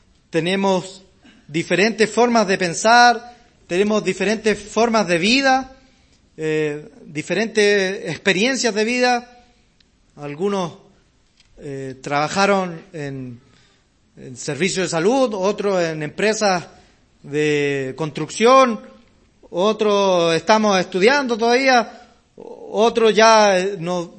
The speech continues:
vivimos la, la realidad de un pueblo pequeño, otros vivimos la realidad de una gran población, de vivir en un edificio, de vivir en una parcela, y, y, y cada uno debe aportar su, su,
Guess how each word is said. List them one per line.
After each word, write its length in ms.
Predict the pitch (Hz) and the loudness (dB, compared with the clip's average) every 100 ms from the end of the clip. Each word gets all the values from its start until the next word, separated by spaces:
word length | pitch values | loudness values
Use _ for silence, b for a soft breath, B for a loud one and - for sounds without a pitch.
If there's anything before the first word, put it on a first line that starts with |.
| 214 | -10
vivimos 520 | 165 185 226 233 233 214 | -4 0 2 2 2 2
la, 160 | 185 | -2
la 180 | 196 185 | 2 2
realidad 760 | 196 190 185 202 233 233 233 | 2 0 2 6 6 6 4
de 160 | 175 196 | -2 -6
un 320 | 196 190 180 | -6 -8 -10
pueblo 400 | 190 226 220 214 | -4 -2 0 -2
pequeño, 440 | 208 214 262 247 233 | -2 -2 -2 0 -2
otros 240 | 233 214 | -2 -2
vivimos 300 | 190 214 226 | -2 -2 0
la 80 | 202 | -2
realidad 480 | 190 180 220 233 233 B B B | -2 0 2 0 -4 B B B
de 80 | 170 | -4
una 140 | 175 | 0
gran 240 | 185 233 | 2 2
población, 720 | 220 208 202 196 233 262 254 214 B B | 2 0 0 0 2 2 0 -6 B B
de 140 | 165 | -4
vivir 260 | 170 180 208 | 0 2 2
en 120 | 202 | 0
un 60 | 196 | 0
edificio, 580 | 180 170 247 254 233 202 | -2 -2 -4 -2 -2 0
de 100 | 196 | 2
vivir 140 | 208 | 2
en 80 | 208 | 0
una 160 | 202 | -2
parcela, 680 | 185 165 - 262 262 247 b b b b b _ - | -2 -4 -2 -2 -2 -4 b b b b b _ -12
y, 120 | 165 170 _ - | -12 -12 _ -20
y, 260 | 156 156 160 | -12 -12 -12
y 340 | 233 170 175 | -12 -10 -8
cada 280 | 160 220 254 | 0 4 4
uno 220 | 285 349 | 4 0
debe 300 | 285 277 277 | 0 2 2
aportar 520 | 247 208 208 220 285 | 2 0 -2 2 2
su, 380 | 269 277 269 233 | 2 -8 -8 -10
su, 360 | - 240 233 | -10 -10 -10